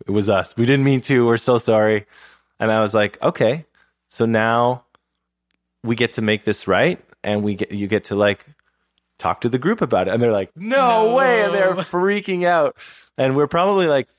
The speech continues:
Speaker 1: five hundred meters from the rest of the group, which is around the campfire. They're, they're like, "No, we're gonna be isolated and, and everybody's gonna hate us and they're gonna judge us. And this is gonna be the, like, the worst thing of all time."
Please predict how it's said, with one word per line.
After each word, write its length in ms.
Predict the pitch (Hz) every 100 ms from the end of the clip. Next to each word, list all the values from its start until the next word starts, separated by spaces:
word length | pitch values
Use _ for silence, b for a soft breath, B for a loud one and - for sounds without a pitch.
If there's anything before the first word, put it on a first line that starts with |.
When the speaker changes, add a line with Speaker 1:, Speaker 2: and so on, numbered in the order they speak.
| -
Speaker 1:
five 300 | 131 127 131
hundred 240 | 131 117
meters 320 | 104 107 107
from 100 | -
the 60 | 101
rest 160 | 101 -
of 40 | 101
the 40 |
group, 200 | 92 101
which 120 | 101 98
is 80 |
around 220 | 92 95 92
the 60 |
campfire. 380 | 90 92 - 95
They're, 140 | 98 92
they're 180 | 110
like, 180 | 104 90
"No, 300 | 151 180 165
we're 120 | 165 165
gonna 220 | 170 165
be 300 | 165 170 147 B B
isolated 760 | 175 190 - 185 185 180 180 165
and, 200 | 147 139 B B
and 120 | 143
everybody's 340 | 160 170 170 156
gonna 140 | 139 127
hate 120 | 175
us 160 | 180 170
and 80 | 151
they're 80 | 131
gonna 100 | 127
judge 360 | 120 156 165 160
us. 240 | 175 170
And 80 | 143
this 120 | 127
is 80 | 127
gonna 160 | 127 123
be 80 | 123
the, 100 | 120
like, 180 | 107
the 80 | 113
worst 400 | 107 123 143 -
thing 180 | 156 151
of 80 | 127
all 180 | 127 135
time." 440 | - 127 120 131